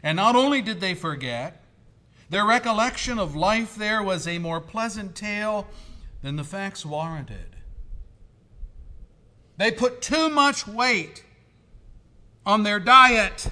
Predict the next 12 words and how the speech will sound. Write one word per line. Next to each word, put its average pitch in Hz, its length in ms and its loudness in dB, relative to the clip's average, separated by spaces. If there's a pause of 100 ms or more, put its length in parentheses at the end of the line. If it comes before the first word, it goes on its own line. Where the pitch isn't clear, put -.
(680)
and 202 180 -2
too 294 200 2
little 285 340 4
weight 196 300 2 (460)
on 240 220 6
the 247 80 2
torn 285 480 8
flesh 262 560 2 (240)
and 233 160 0
the 247 60 2
calloused 294 580 8
hands 226 560 0